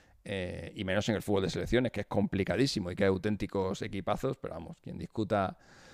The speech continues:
quien discuta la categoría de Cristiano Ronaldo,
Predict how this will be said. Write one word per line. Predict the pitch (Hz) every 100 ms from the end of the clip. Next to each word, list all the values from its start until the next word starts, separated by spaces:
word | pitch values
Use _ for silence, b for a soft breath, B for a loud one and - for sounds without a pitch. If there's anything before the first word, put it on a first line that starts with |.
| b
quien | - 117
discuta | 127 - 147
la | 131
categoría | 117 113 110 113 120
de | 113
Cristiano | 107 104 110 104
Ronaldo, | 95 98 107 117 120 -